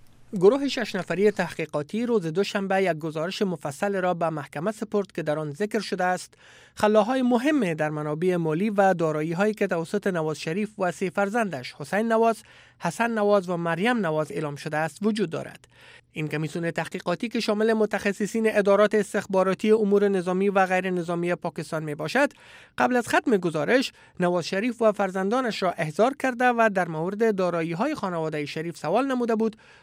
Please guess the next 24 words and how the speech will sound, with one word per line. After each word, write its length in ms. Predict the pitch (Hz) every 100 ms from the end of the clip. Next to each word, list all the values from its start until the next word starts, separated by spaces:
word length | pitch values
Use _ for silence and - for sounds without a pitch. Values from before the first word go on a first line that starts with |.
| _
و 100 | 170
با 180 | 160 160
حکومات 540 | 139 156 165 180 180
خارجی 420 | 170 147 143 147 175
در 180 | 170
مورد 420 | 151 131 143 156 -
تماس 300 | - 220 233
گرفتند. 560 | - 131 - 135 110 - _ - - _
این 140 | - 156
در 120 | 180
حالی 240 | 185 233
است 120 | 220 -
که 120 | 233
برخی 300 | 220 220 220
از 120 | 208
سیاسیون 520 | - 214 190 226 220
پاکستان 560 | 214 208 190 196 254 196
مانند 320 | 170 180 196
عمران 280 | 190 180 170
خان 240 | 160 226
رهبر 340 | 214 175 208 202
تحریک 380 | 190 170 202
انصاف 360 | 175 160 220 226
که 200 | 220 208